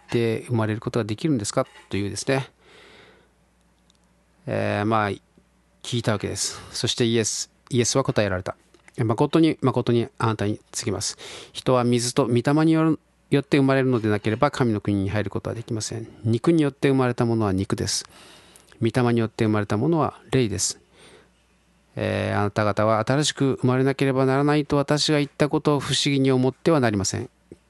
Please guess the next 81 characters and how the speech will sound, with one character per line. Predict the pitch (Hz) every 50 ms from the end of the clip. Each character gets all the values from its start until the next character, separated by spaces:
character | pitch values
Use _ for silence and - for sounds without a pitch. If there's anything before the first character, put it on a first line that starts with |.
| _ _
風 | - 120 110 110 117
は | 117 123 127 - - _ _ _ _ _ _ _
そ | - - - 123
の | 123 123
思 | - 131 127 143 180 190
い | 170
の | 156 143
ま | 143
ま | 143 147
に | 143 139
吹 | 117 135 143 - - 160 165 175
き、 | - - - - - - - - - -
あ | 98
な | 92 95
た | - 92
は | 92
そ | - - 117
の | 117 117 104
音 | 113 113 - 127 120
を | 117 - - -
聞 | - -
く | - 131
が、 | 127 135 135 131 - _ _ - _ _ _ _ _ - -
そ | - - 120
れ | 135
が | 135 131
ど | 139 160
こ | 160 156
か | - 156
ら | 139 143
来 | - -
て | - 160 151 120
ど | 113 123 131 117
こ | - 123 120
へ | 120 113
行 | - - -
く | _ _ _ _
か | - 120 123
を | 147 156
知 | - - - -
ら | 104 98
な | 95 92
い。 | 92 - _ _ _ _ _ _ _ _ _ -
御 | 131 117
霊 | - 120 113 110
に | 110 107
よ | 104
っ | 101
て | - - 143 131
生 | 120
ま | 117 113
れ | 113 110
る | 104 107
も | 104 104 104
の | 104 110
も | 110 107 98 - - _ _ _ _ _ - 117
皆 | 107 113 139 127 - -
そ | - - -
の | 120 131
通 | - - 196
り | 175
で | 120 98 95
す。」 | - - - _ _ _ - - - - - - _ -
ま | 143
あ、 | -
こ | - 147
こ | 147 165 185 180 160 - _ -
で | 175 202
の | 196 165
ポ | 127 - 143 139
イ | 143 143
ン |
ト | - - 143 131
と | 135
い | 131
う | 117
の | 98
は | 92 95
で | 95
す | - - 120
ね、 | 95 95